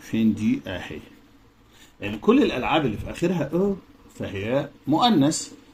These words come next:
ما عدا دلتا بلان وسكات، وأي لعبة آخرها اسمه آج، ودي موجود لها شرح مفصل ليها طبعا عندنا في الفيديوهات بتاعتنا.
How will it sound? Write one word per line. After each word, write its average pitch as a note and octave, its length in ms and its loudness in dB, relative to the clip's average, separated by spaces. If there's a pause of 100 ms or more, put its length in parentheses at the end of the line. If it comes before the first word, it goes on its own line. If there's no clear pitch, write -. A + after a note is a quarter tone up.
(140)
ما G#2 100 -4
عدا C#3+ 360 2
دلتا D#3 340 2
بلان C3+ 280 4
وسكات، A2 500 -2 (420)
وأي C#3+ 360 4
لعبة C3 320 2
آخرها A2 440 -4
اسمه G#2 360 -6
آج، B2+ 320 0 (440)
ودي D#3 260 8
موجود C3+ 420 2
لها E2 220 -10
شرح - 360 -6
مفصل G2+ 560 -2
ليها A#2 220 -2
طبعا G#2+ 320 -4
عندنا G2 500 0 (460)
في B2 300 2
الفيديوهات G#2+ 460 -6
بتاعتنا. - 340 -12